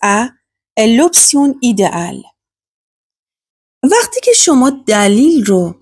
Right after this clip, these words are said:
برگزار، اه، بیان می‌کنید که نتایج مثبت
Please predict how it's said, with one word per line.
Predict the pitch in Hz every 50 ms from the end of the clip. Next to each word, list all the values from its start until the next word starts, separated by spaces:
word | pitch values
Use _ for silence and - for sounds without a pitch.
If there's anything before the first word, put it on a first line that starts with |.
| _ _ _ _
برگزار، | - 185 202 190 190 185 190 185 185 185 190 180 190 220 240 - -
اه، | 170 185 180 180 180 185 185
بیان | 180 185 202 196 196 190 185 226 262
می‌کنید | 262 226 247 - - 185 180 175 170 175 - - - _ _ _ _ _ _ _ _ _ _ _ _ _ _ _ _ _ _ _ _ -
که | - - 233 214 - - -
نتایج | 208 214 220 202 208 214 - - 226 220 208 202 220 269 277 277 349
مثبت | 339 311 285 240 214 - - - - - 208 208 226 247 247 -